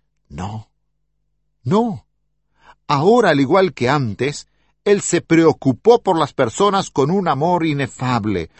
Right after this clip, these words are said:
un amor que no huía de los cobradores de impuestos, que no huía de las prostitutas ni de los pecadores, es decir, de los más despreciados entre el pueblo.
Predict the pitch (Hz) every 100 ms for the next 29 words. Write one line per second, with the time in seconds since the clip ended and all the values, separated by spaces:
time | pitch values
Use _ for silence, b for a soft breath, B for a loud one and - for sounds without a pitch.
0 | B B 214 214 175 151 214 214 180 -
1 | 135 185 220 - - 196 165 226 170 110
2 | 110 87 - _ _ _ _ - 113 123
3 | 120 - 113 101 101 131 110 110 98 -
4 | 147 147 - 85 - - - _ _ _
5 | _ _ _ _ - 170 233 233 214 190
6 | 233 220 170 160 - - 131 - 110 220
7 | 233 - 127 92 B B 165 214 175 160
8 | 135 - 139 - 90 214 208 123 - -
9 | - 175 156 - 240 165 - _ _ _
10 | 131 127 107 170 165 - 139 - 113 -
11 | - 160 139 98 - 92 87 92 82 104
12 | 90 76 73